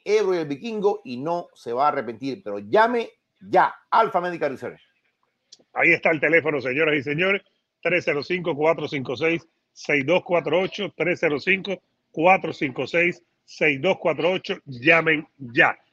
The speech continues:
Speaker 2: Oye, mucha gente, sigan sumándose, sigan escuchando el podcast en audio, no se lo pueden perder de ninguna manera. ¿Qué hay con esta cuenta regresiva que tenemos para el U F C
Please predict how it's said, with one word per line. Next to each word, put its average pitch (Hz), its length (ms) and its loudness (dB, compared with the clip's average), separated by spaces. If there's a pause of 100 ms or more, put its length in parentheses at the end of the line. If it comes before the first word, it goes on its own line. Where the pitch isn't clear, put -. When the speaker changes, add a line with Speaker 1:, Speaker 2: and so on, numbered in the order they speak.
(220)
Speaker 2:
Oye, 160 140 4
mucha 175 260 0
gente, 147 340 -2
sigan 180 280 -6
sumándose, 175 520 -6
sigan 175 260 -2
escuchando 180 420 -4
el 156 100 -6
podcast 196 460 -6
en 151 120 -6
audio, 196 300 -4 (360)
no 165 160 -4
se 180 120 -6
lo 160 100 -2
pueden 170 280 -6
perder 151 400 -2 (360)
de 156 160 -2
ninguna 160 340 -2
manera. 139 340 -2 (300)
¿Qué 160 120 2
hay 214 160 4
con 202 180 -6
esta 202 320 -2
cuenta 202 280 -6
regresiva 180 520 -6
que 175 100 -8
tenemos 190 340 -6
para 170 180 -6
el 175 80 -8
U 202 100 -4
F 185 200 -10
C 202 240 -4